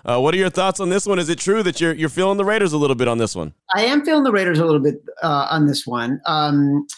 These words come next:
Speaker 2: they are the home underdogs. They're three-point underdogs right now. And my take is as much about the situation as it is about the Raiders, meaning I've got a team that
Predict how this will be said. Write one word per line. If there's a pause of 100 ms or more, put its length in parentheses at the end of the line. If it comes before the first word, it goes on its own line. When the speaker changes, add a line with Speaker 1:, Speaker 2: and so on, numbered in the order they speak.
(260)
Speaker 2:
they
are
the
home
underdogs.
They're
three-point
underdogs
right
now. (420)
And (220)
my (400)
take
is
as
much
about (640)
the
situation (500)
as
it
is
about
the
Raiders, (280)
meaning
I've
got
a
team
that